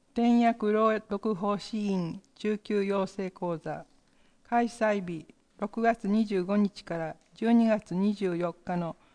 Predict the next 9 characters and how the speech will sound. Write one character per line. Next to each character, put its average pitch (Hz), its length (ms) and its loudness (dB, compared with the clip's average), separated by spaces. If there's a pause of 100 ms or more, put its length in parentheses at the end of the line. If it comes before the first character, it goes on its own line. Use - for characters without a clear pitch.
(140)
毎 214 240 2
週 208 320 -2
木 190 340 0
曜、 180 300 -2 (240)
全 202 320 2
二 208 120 4
十 180 220 -2
四 180 240 -2
回。 156 400 -10